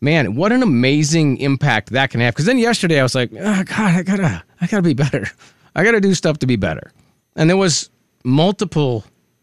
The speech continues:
stories like that. Geez, sorry, I'm getting emotional about it, but <sighs> jeez. Um,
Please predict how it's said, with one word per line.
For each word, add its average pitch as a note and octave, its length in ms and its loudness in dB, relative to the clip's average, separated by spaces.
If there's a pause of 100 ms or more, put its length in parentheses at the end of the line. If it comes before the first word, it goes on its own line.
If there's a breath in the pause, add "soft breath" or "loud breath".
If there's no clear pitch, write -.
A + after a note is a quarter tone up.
(160)
stories E3 600 0
like A#2+ 200 0
that. A#2 200 -2
Geez, C#3+ 220 -2
sorry, B2+ 180 0
I'm F2+ 80 -2
getting F#2+ 160 -2
emotional A#2+ 280 -2
about E2+ 160 -4
it, - 60 -10
but A#2 140 -2 (4000)
<sighs> - 380 -2 (3250 loud breath)
jeez. F#3 440 -2 (680 loud breath)
Um, F3+ 420 2